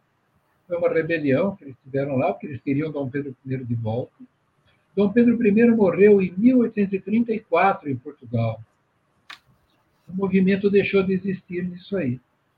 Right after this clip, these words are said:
Eh, o Império fez uma conferência de paz com os revoltosos. Na hora que assinaram essa tal paz,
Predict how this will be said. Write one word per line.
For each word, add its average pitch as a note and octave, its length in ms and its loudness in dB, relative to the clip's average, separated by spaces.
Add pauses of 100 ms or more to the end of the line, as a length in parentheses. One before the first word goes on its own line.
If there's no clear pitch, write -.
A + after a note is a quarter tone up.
(360)
Eh, F3+ 640 4
o G#3+ 100 2
Império F#3+ 360 4
fez F#3 180 2
uma F3 160 -2
conferência E3 580 -4
de D3+ 100 -8
paz F#3+ 440 0
com D3 120 -14
os B2+ 100 -8
revoltosos. F3+ 880 -4 (680)
Na D#3+ 120 -2
hora F3 300 2
que - 100 -6
assinaram C#3+ 680 -4
essa B2+ 260 -4
tal C3 280 -6
paz, F#3+ 380 -4